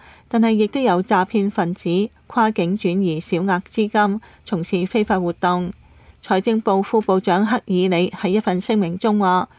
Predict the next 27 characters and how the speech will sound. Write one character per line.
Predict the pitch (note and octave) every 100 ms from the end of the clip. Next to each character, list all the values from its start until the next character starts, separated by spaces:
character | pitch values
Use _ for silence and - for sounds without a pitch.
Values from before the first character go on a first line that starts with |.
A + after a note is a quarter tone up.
| _ -
匯 | F#3
款 | F#3+ F#3 G3
服 | A3
務 | G3+ G3 F#3
機 | G3 A3
構 | A3 A#3 G3+ G#3+ - -
應 | A3
該 | A3 A3
保 | A3 E3+
持 | - E3+ D#3+
警 | F3 E3+
惕， | G#3+ A#3 - _ _
識 | - C#4
別 | - G3+
涉 | - G#3+
及 | G#3+
非 | F#3+ A#3 A#3
法 | F#3+
移 | G3 D#3+ E3+
民 | E3 E3
嘅 | F#3+ G3
可 | G3+ F#3
疑 | G3+ E3
金 | E3+ G3+ G#3
融 | D#3+ D#3+
活 | F#3
動。 | F3 F#3+ F3+ G3+